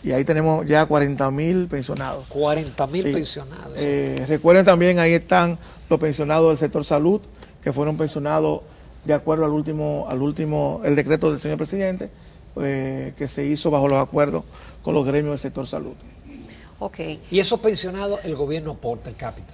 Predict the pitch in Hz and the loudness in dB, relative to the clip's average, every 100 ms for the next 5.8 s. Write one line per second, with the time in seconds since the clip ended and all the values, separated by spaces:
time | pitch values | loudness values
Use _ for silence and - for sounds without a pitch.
0 | - 185 160 156 165 165 160 170 185 170 | 0 6 6 6 2 2 2 6 6 6
1 | 143 139 143 131 147 147 160 151 160 139 | 2 2 -6 -4 -4 0 2 2 0 -4
2 | - 156 175 147 147 147 135 - 190 185 | -2 -2 -2 -2 0 2 0 -2 -4 -2
3 | 156 - - - - 143 147 147 143 139 | -6 -8 -20 -20 -14 -8 -4 0 2 2
4 | 135 - 143 143 156 190 151 147 147 143 | 0 -4 -4 -2 2 2 4 2 0 0
5 | 143 147 127 127 - 147 123 | -2 -2 -6 -6 -6 -2 -2